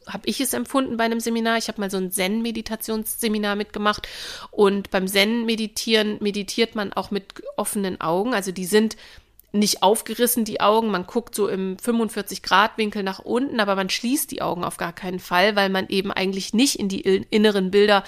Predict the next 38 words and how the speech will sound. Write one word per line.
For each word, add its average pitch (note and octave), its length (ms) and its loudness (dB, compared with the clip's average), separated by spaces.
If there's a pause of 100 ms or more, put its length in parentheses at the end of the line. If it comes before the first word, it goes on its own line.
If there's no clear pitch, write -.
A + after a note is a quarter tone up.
(380)
abtauchen F#3+ 640 2
soll, G3 340 6
so G3 140 -2
wie G3 100 -4
ich F#3+ 140 -6
es G3+ 120 -4
mir G3+ 140 0
gemerkt F#3+ 460 -2
hab, A#3 160 -2
sondern G3 320 -2
man F#3 180 -4
soll, G3 300 0 (260)
man F#3+ 160 0
sitzt - 320 -2
eigentlich G#3+ 420 0
mit G#3 200 -2
offenen G#3+ 340 2
Augen G3+ 320 0
vor G#3 160 -4
einer F#3+ 180 0
weißen F#3+ 460 0
Wand, G#3+ 380 2 (1080)
eben G#3+ 240 4
um G3 320 6 (240)
komplett G#3+ 640 6 (280)
keine G3+ 440 2
Reize F#3+ 340 2
von G3 200 0
außen G#3 340 2
und - 160 -4
von F#3+ 180 0
innen, G#3 460 2
äh, F3 260 -2
zu - 200 -6
haben F3 260 6
und F#3 160 -2
denen F3+ 160 -2
nachzugeben. F#3 760 0